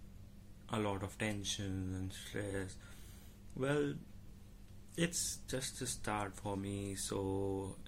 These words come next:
it was like this. Yeah, if you can see, I was just like this because it was like I started feeling my, uh, not only my men-,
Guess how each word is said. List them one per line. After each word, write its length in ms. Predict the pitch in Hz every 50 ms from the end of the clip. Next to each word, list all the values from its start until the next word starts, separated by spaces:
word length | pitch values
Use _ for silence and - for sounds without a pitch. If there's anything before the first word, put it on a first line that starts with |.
| -
it 160 | 113 104 98
was 160 | 104 104 98 95
like 280 | 98 95 95 95 95 - - -
this. 280 | - 104 101 98 - - - - - - - - - - - - - - 107
Yeah, 380 | 101 104 104 104 101 98 98 95 95 - - - - - -
if 200 | 104 - - 110
you 40 |
can 200 | 101 - 104 98
see, 580 | 92 - - - - - - 110 107 101 98 101 - - - - - - - - - - - - - - - - - - - - - - - - - - - - - - - - -
I 80 | 120 107
was 160 | 104 104 95
just 240 | 104 107 98 - -
like 180 | 98 95 95
this 320 | 95 98 98 98 95 - - - - - - - - - - - - - - - - - -
because 400 | 131 127 135 143 147 147 139 139
it 180 | 139 135 -
was 160 | - 143 143 139
like 240 | 147 151 151 147 - - - - - - - - - - - - -
I 300 | 120 117 113 110 110 110
started 600 | 110 - - - 117 110 104 - 113 110 101 -
feeling 440 | - - 113 107 101 104 101 104 110
my, 320 | 123 143 151 156 170 175 - - - - - -
uh, 420 | 117 110 107 107 104 104 104 104 104 - - - - -
not 260 | 120 131 143 143 135
only 220 | 135 123 120 120
my 160 | 120 120 117
men-, 300 | 110 107 101 101 101 110